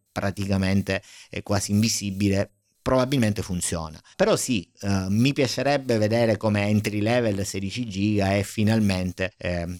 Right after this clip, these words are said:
poter ritornare ad avere una macchina con trentadue giga, che sicuramente male non fanno.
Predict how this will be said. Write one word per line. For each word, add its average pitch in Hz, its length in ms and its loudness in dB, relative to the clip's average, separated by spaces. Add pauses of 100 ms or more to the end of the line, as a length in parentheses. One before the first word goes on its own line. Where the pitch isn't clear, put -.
poter 110 340 2
ritornare 101 480 0
ad 98 80 2
avere 98 220 4
una 95 120 2
macchina 92 380 0
con 90 160 0
trentadue 87 480 -2
giga, 82 400 -10
che 110 140 -2
sicuramente 113 580 0
male 98 240 2
non 90 180 2
fanno. 85 360 -4